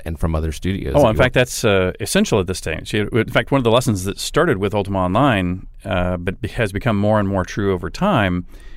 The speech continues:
Speaker 2: which is that, you know, I don't, you know, I don't care how big your studio is. I mean, ours is a relatively small studio. I mean, we spent, you know, twelve million dollars making this game, but that's still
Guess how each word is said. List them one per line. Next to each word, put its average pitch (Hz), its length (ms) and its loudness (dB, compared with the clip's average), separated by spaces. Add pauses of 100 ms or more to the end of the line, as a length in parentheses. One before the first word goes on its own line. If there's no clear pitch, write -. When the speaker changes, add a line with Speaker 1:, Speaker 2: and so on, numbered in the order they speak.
(200)
Speaker 2:
which 107 240 -2
is 98 240 2
that, 95 200 2 (280)
you 98 80 -2
know, 90 180 0
I 113 80 4
don't, - 200 -6
you 113 60 -4
know, 87 200 -6 (120)
I 123 80 0
don't 170 120 0
care 151 120 2
how 143 160 2
big 127 160 2
your 101 100 -4
studio 104 340 -2
is. 78 100 -6
I 90 40 -8
mean, 101 120 -2
ours 135 160 2
is 104 80 -4
a 107 40 -2
relatively 95 280 0
small 139 260 2
studio. 78 300 -6
I 64 40 -10
mean, 85 160 -4
we 104 120 0
spent, - 380 -2
you - 80 -8
know, 90 100 -2
twelve 117 360 2
million 98 280 -2
dollars 95 520 0
making 101 300 -2
this 87 140 -4
game, 80 240 -4
but 85 100 -8
that's 104 160 0
still 120 460 2